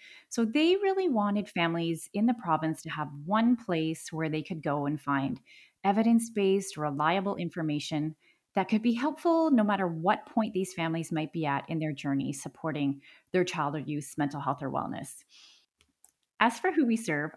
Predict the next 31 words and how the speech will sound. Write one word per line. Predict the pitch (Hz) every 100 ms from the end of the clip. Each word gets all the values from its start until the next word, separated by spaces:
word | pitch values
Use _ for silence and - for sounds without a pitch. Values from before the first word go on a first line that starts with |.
| -
our |
centre | 180 196 196 208
has | 185 180
a |
provincial | 165 175 165 190
mandate, | 156 147 139 131
so | 170
we | 160 214
support | 233 277 247 233
families | - 156 156 160
across | 156 - -
B | - 147
C. | 139 - - _ - - - _ -
We | 196
offer | 180 175 180
mental | 175 170 170
health | 170 165
and | 170
substance | 165 160 - 170 160
use | 165 151
information | 156 151 151 151 151 160 156
and | 180
resources | 165 151 147 143 - 147 147 -
for | 143 147 -
parents | 196 202 214
and | 226
families | 226 151 147 160
of | 160
children | - 165 156 151
and | 139
youth | 139